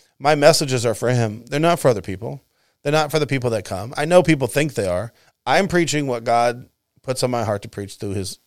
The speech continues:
Holy Spirit that's living and active in me. And I'm doing that to be a servant to my King. Often,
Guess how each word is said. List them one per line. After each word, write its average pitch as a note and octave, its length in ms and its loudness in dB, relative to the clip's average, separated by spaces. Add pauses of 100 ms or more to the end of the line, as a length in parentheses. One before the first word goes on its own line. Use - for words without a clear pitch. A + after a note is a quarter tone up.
Holy A2+ 240 -4
Spirit F#2+ 300 -6
that's F2+ 180 -12
living G2+ 300 -6
and F2+ 100 -8
active F2 260 -10
in E2 140 -14
me. - 80 -18 (800)
And B2 100 0
I'm A#2 220 -2
doing D3 320 2
that G#2+ 400 -2
to B2 140 -4
be G#2+ 400 -4 (100)
a - 80 -4
servant B2 500 0
to - 80 -10
my F#2 160 -8
King. - 380 -14 (680)
Often, C3+ 560 4